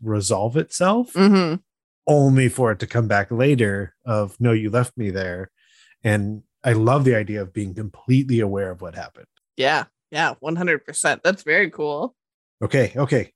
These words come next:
Speaker 1: Let's both pull one more. What if we, <gasps> okay, for this final pull,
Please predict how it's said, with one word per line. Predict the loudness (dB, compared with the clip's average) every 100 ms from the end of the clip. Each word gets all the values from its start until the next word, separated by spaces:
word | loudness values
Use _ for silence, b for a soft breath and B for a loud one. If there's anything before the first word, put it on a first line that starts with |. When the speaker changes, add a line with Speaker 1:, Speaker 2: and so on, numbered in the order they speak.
| _ -2
Speaker 1:
Let's | 0
both | 2 0 0
pull | -2 2 4 2 -4 -8
one | -4 -4 -2 -6 -8 _ -12
more. | -8 -8 -10 -14 -4
What | 2 4
if | 2 2
we, | 2 2 2 0
<gasps> | -2 -2 -4 -12 _
okay, | -8 -2 -2 -2 _ _ _ -4
for | -2
this | -2 -2
final | 0 2 2
pull, | 2 2 2 0 -6